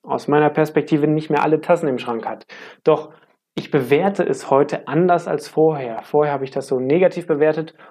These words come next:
Heute weiß ich einfach, dass jeder so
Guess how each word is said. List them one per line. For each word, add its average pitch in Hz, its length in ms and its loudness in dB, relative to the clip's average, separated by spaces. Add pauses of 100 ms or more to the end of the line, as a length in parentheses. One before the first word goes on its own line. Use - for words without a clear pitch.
(120)
Heute 180 280 2
weiß 135 260 2
ich 156 140 -4
einfach, 151 440 0 (560)
dass - 240 -6
jeder 170 500 2 (480)
so 185 580 0